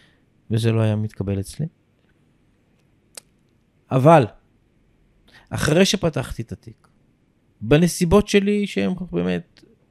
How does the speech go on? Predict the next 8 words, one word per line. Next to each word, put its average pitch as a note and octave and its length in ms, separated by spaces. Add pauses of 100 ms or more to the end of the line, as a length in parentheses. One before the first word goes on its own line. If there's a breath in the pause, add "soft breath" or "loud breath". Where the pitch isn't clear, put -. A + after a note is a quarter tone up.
(420)
אנחנו D#3+ 240
יודעים, D3+ 280
הן C#3 100
חריגות B2+ 560
מאוד. F2+ 180 (1800 soft breath)
וגיליתי F#3 560
מה D3 140
שגיליתי, A2 600